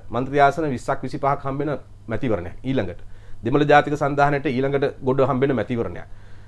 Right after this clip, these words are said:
ඊට පස්සේ එක්සත් ජාතික පක්ෂයේ මා-, ආසන එකසිය විස්සක් විතර ගන්න මැතිවරණයක්. අපි කවුරු හරි ඉල්ලුවා නම් ඉතාම සුළු ආසන සංඛ්‍යාවක් ගන්න මැතිවරණයක්. ඒක තමයි ඒගොල්ලෝ බලාපොරොත්තු වෙලා තිබුණේ ඊළඟ අදියර. ඒක අපි වෙනස් කළා. මහින්ද රාජපක්ෂ ජනාධිපතිතුමන් සමග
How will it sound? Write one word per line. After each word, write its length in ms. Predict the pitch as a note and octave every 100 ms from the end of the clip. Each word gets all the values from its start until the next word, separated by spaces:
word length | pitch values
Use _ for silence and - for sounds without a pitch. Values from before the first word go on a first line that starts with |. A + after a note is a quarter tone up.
| -
ඊට 140 | A#2 C#3+
පස්සේ 340 | D3+ - D#3+
එක්සත් 260 | - D3 D3
ජාතික 280 | D3 D3 D3
පක්ෂයේ 360 | D3+ D3 E3
මා-, 180 | C3+ A#2
ආසන 260 | A#2+ B2+ D3
එකසිය 340 | A#2+ B2+ D3+
විස්සක් 320 | A#2 - C#3+ -
විතර 220 | C#3 C#3+
ගන්න 260 | D3 D3+
මැතිවරණයක්. 540 | G#2 G#2 C3+ A2 F2 - - - - - - -
අපි 180 | - D3+
කවුරු 280 | D#3+ D#3+
හරි 100 | D#3
ඉල්ලුවා 300 | D#3 D#3+ D#3+
නම් 80 | E3
ඉතාම 240 | C#3 D#3 D3+
සුළු 240 | C3+ D3
ආසන 240 | D3+ D#3 D3
සංඛ්‍යාවක් 460 | D3 C#3 C#3+ C#3+
ගන්න 220 | C#3+ D3+ A2+
මැතිවරණයක්. 400 | G#2+ A2 F#2 -
ඒක 100 | F#3
තමයි 160 | G3 G3
ඒගොල්ලෝ 200 | G3 C#3
බලාපොරොත්තු 540 | A2+ D#3 F3 F3+ - F#3
වෙලා 180 | F#3
තිබුණේ 320 | F3 G3+ G#3+ -
ඊළඟ 300 | F3 F3+ G#2+
අදියර. 220 | D#2+ - - - - - - D3+
ඒක 180 | G3+
අපි 180 | B3 -
වෙනස් 280 | A#2+ C#3+ D#3+
කළා. 320 | - F#3+ B2 A#2+
මහින්ද 260 | B2 D3
රාජපක්ෂ 520 | E3+ E3+ E3 F3 E3+
ජනාධිපතිතුමන් 720 | C3 B2+ C3+ D3 D#3 D#3 D#3
සමග 320 | D3+ D#3 E3